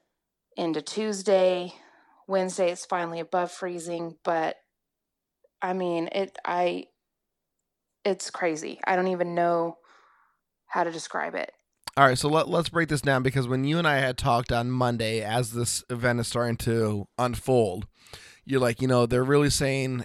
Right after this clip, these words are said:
Speaker 2: and again, National Weather Service in Norman, Oklahoma said this, and all the T V guys and T V gals were saying this, "Well, Tuesday will be the worst day." And I'm sitting there, I'm like, "You guys are already getting, accumulating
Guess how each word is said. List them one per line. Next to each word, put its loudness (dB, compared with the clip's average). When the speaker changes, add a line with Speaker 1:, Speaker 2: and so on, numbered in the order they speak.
Speaker 2:
and -6
again, -4
National -2
Weather -2
Service -4
in -6
Norman, -2
Oklahoma -2
said -6
this, 0
and -8
all -2
the -2
T -4
V -2
guys -2
and -6
T -6
V -2
gals -2
were -4
saying -4
this, -6
"Well, 0
Tuesday 4
will 0
be -2
the 2
worst -2
day." -6
And 0
I'm 2
sitting 0
there, 2
I'm 0
like, 0
"You -8
guys 2
are 0
already 2
getting, -2
accumulating -2